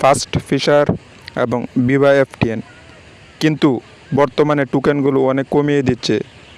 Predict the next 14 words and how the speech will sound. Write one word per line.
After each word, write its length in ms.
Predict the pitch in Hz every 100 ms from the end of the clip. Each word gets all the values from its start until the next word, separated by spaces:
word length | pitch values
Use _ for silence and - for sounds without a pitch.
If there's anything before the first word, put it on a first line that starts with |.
| -
যেমন 420 | 139 139 127 113 208 120
জিরো 240 | 135 139
দশমিক 500 | 135 - 131 127 123
দুই 260 | 131 131 139 - -
বা 140 | 120
জিরো 260 | 120 127 131
দশমিক 360 | 123 - 123 117
তিন 300 | 131 120 113 - -
বা 240 | 135 117 - - - -
জিরো 200 | 135 131
দশমিক 440 | 170 - 131 120
এক 200 | 127 127 -
করে 220 | 131 117
দিচ্ছে, 360 | 110 110 -